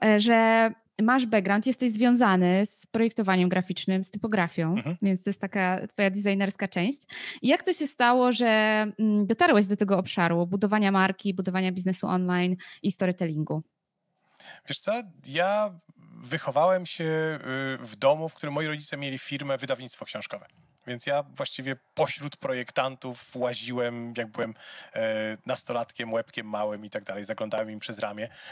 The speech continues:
Speaker 2: e, uczyłem się różnych rzeczy i ja właściwie zawsze wiedziałem, że chcę projektować. Chcę projektować, e, i projektować literki. To jest, to jest moja miłość w ogóle, literki. Em,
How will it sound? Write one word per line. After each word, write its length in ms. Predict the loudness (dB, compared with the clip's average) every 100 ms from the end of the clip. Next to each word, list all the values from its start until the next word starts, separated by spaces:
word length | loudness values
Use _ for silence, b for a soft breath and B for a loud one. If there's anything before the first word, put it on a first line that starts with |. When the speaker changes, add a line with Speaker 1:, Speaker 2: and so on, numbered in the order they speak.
| B
Speaker 2:
e, 160 | -6 -6
uczyłem 400 | -8 -6 -4 -4
się 120 | -6
różnych 260 | -12 -12 -12
rzeczy 300 | -10 -8 -10 -6
i 80 | -2
ja 280 | 0 0 -2 -10
właściwie 380 | -8 -4 -4 -4 _ _ -6
zawsze 240 | -2 -2 -4
wiedziałem, 340 | -6 -4 -4
że 140 | -4 -6 B B B
chcę 200 | -8 -6
projektować. 540 | -4 -6 -8 -12 -12 _ _
Chcę 180 | -12 -10
projektować, 640 | -6 -6 -2 -2 -2 -4 -6
e, 320 | -6 -4 -6
i 200 | -8 -4
projektować 400 | 0 0 0 -4
literki. 360 | -2 0 0 -4
To 60 |
jest, 100 | -12
to 60 | -10
jest 160 | -8 -6
moja 120 | -4
miłość 400 | -4 -4 -6 -10
w 80 | -12
ogóle, 320 | -10 -12 -12 -16
literki. 560 | -18 -10 -10 -10 -12 -16 B B B B
Em, 1300 | -8 -4 -4 -4 -8 -14 -14 -14 -14 -12 -12 -12